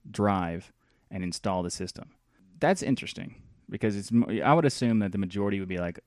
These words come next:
install alongside Windows, for example, but that's a very small percentage that actually does that. So anyway, if you'd like to check out the rest of the data, which there is quite a lot, uh, you can find a link in the show notes. Up next in the show is Linux Mint nineteen Terra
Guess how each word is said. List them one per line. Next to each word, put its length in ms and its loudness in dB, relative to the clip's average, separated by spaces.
install 400 0
alongside 520 -2
Windows, 420 0
for 120 -6
example, 440 -2
but 220 -6
that's 160 0
a 60 -2
very 240 4
small 460 -4
percentage 420 -6
that 120 -2
actually 220 -8
does 200 -6
that. 180 -12
So 260 4
anyway, 320 8
if 100 4
you'd 100 4
like 100 6
to 60 -2
check 200 4
out 120 2
the 80 -2
rest 260 4
of 60 -14
the 80 2
data, 360 2
which 280 -2
there 160 6
is 100 4
quite 280 4
a 40 0
lot, 240 -4
uh, 280 -4
you 140 -2
can 20 2
find 180 2
a 60 2
link 320 2
in 100 0
the 60 0
show 180 -6
notes. 340 -10
Up 100 8
next 240 6
in 60 6
the 60 6
show 280 8
is 200 6
Linux 340 4
Mint 260 2
nineteen 640 0
Terra 540 0